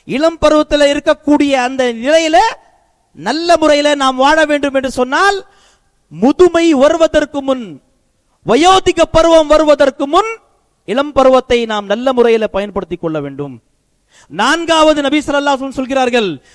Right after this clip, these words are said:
வேலை வருவதற்கு முன் ஓய்வு நேரத்தை நல்ல முறையில பயன்படுத்திக் கொள்ளுங்கள். நிறைய ஓய்வு நேரம் இருக்கு. அதுல என்ன? அதுல கேம் விளையாடணும், வெட்டியா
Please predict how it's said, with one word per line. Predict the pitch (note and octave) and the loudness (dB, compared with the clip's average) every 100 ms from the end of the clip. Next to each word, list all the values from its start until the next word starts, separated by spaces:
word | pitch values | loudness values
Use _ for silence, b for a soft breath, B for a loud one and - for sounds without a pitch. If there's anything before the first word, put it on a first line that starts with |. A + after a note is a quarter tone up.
| b | b
வேலை | D#3 C4 D#4 D#4+ D#4 | 0 4 4 4 2
வருவதற்கு | C#4 D4+ D#4 D4 D4 C#4+ | 2 2 4 2 0 0
முன் | D4 C#4 A#3 | 0 -2 0
ஓய்வு | F#3+ C#4 D#4 D4+ D4 | 4 6 6 2 0
நேரத்தை | C#4 C#4 C#4 B3+ A#3+ | 0 -2 -2 -4 -4
நல்ல | G#3 C#4+ D4+ | -6 -6 -2
முறையில | C#4 C4 B3 | 0 2 0
பயன்படுத்திக் | A3+ G#3 F3 - - | -2 -8 -10 -12 -12
கொள்ளுங்கள். | C#3+ B2+ - _ _ _ _ _ _ _ _ _ _ _ | -14 -14 -20 _ _ _ _ _ _ _ _ _ _ _
நிறைய | A#3 F4 E4 | -2 0 2
ஓய்வு | D#4+ E4+ E4 | 2 2 2
நேரம் | D#4 D4 | 2 2
இருக்கு. | A#3+ - _ _ _ _ _ | 0 -6 _ _ _ _ _
அதுல | F#3+ C4+ | -4 0
என்ன? | C4+ D#4+ E4 F4 - _ _ _ | 0 0 -2 -4 -8 _ _ _
அதுல | - G3+ | -10 -8
கேம் | F3 G3 B3 A#3 | -4 -2 -2 0
விளையாடணும், | A3 G#3 G3 A#3 C4+ - _ _ _ _ _ _ _ _ _ _ _ | -2 -2 -2 -2 -2 -6 _ _ _ _ _ _ _ _ _ _ _
வெட்டியா | C#4 - - E4 | -4 -2 0 2